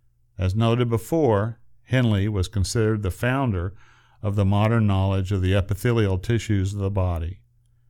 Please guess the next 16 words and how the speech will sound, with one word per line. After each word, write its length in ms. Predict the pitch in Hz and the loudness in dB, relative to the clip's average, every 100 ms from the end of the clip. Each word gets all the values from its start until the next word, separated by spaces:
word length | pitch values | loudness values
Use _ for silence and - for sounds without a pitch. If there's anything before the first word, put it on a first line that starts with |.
| _ _ _ _ | _ _ _ _
He 80 | 107 | 0
was 200 | 104 98 | 2 2
a 60 | 92 | 2
wonderful 560 | 92 104 107 104 82 85 | 2 2 2 -2 -6 -2
artist 600 | 113 123 139 123 - - - _ - | 0 2 0 -2 -8 -20 -20 _ -8
and 160 | 101 92 | -2 0
an 80 | |
accomplished 720 | 87 85 - 110 107 110 - - | -2 -4 -2 -2 0 -2 -2 -2
musician, 760 | 98 90 98 98 - 107 95 - - _ _ _ _ | -2 0 -2 -2 -4 -6 -6 -10 -20 _ _ _ _
playing 320 | - 107 101 | -2 0 0
the 80 | 85 | -2
violin 880 | 90 90 90 92 113 123 123 123 117 - - - _ | -2 -2 0 0 0 2 0 -2 -6 -14 -20 -20 _
and 200 | 95 90 | -6 -4
then 180 | 92 95 | -2 0
the 80 | 95 | 0
viola. 640 | 92 98 98 101 92 78 | 0 0 0 0 -2 -6